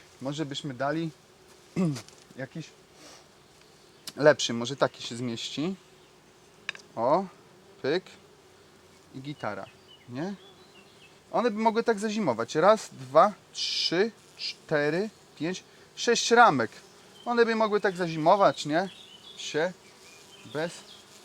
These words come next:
problemu, prawda? Więc te pszczółki są, uważam, że rewelacyjne. Malutkie. Wszystko można łatwo zobaczyć, tak?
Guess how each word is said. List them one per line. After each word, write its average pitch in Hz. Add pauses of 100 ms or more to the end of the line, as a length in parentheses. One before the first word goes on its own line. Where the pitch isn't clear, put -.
(200)
problemu, 107 (540)
prawda? 117 (840)
Więc 156
te 233
pszczółki 208
są, 190
uważam, 170
że 156
rewelacyjne. 135 (680)
Malutkie. 165 (580)
Wszystko -
można 135
łatwo 131
zobaczyć, 123
tak? 131